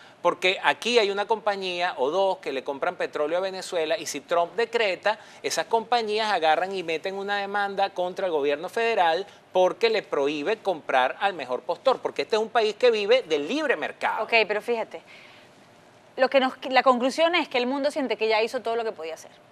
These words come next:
Speaker 2: O sea, ya presionó, ya sancionó, ya entregó premios, etcétera, etcétera. Entonces, lo que nos dijeron ahí fue, "Le toca a ustedes". Ajá,
Speaker 1: Claro.
Speaker 2: si, si nos toca a los venezolanos, ¿cómo, cómo salimos de esto?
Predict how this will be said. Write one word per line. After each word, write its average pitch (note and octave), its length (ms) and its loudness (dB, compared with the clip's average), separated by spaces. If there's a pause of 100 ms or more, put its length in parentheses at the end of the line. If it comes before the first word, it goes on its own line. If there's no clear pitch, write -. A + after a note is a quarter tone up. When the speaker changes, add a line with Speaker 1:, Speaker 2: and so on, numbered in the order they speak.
(160)
Speaker 2:
O - 40 -20
sea, A3 100 -8
ya G#3 120 0
presionó, A#3+ 500 0
ya C4+ 120 0
sancionó, A#3+ 720 -2
ya G#3 320 4
entregó G#3+ 360 0
premios, C#4+ 520 -2
etcétera, F#3+ 380 -6
etcétera. F#3 320 -6
Entonces, A#3+ 320 0 (100)
lo B3 120 0
que A3+ 100 0
nos A3 120 -4
dijeron A#3+ 360 2
ahí D#4 180 2
fue, D#4+ 220 6 (320)
"Le A#3 100 4
toca C4 260 4
a - 40 8
ustedes". G#4 580 2 (540)
Ajá, - 140 -4
Speaker 1:
Claro. G3 220 8
Speaker 2:
si, C4+ 60 -4
si C#4 160 0
nos C4+ 160 0
toca E4+ 220 8
a - 20 12
los G4+ 140 8
venezolanos, F4+ 640 4
¿cómo, B3 260 0
cómo C#4+ 220 0
salimos C4+ 340 0
de A#3+ 140 0
esto? - 220 -12